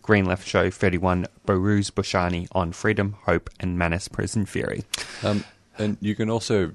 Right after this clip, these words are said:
Speaker 2: find it straight on YouTube, I
Speaker 1: Y-,
Speaker 2: think.
Speaker 1: yeah,
Speaker 2: Um,
Speaker 1: yeah.
Speaker 2: what's it? YouTube dot com slash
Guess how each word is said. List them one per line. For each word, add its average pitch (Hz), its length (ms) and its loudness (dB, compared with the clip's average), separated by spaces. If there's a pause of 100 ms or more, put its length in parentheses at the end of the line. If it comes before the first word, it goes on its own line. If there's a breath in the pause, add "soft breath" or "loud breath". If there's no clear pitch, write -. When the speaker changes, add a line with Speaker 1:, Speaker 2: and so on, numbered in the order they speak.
(100)
Speaker 2:
find 87 260 0
it 80 100 -4
straight 82 220 -2
on 73 120 -8
YouTube, 73 420 -8 (240)
I - 60 -10
Speaker 1:
Y-, - 80 -4
Speaker 2:
think. - 340 -12 (100)
Speaker 1:
yeah, 135 220 10
Speaker 2:
Um, 95 120 6
Speaker 1:
yeah. 85 200 4 (220)
Speaker 2:
what's 78 220 -10
it? 78 80 -8
YouTube 82 340 -6
dot 80 240 -6
com 76 460 -8
slash - 720 -6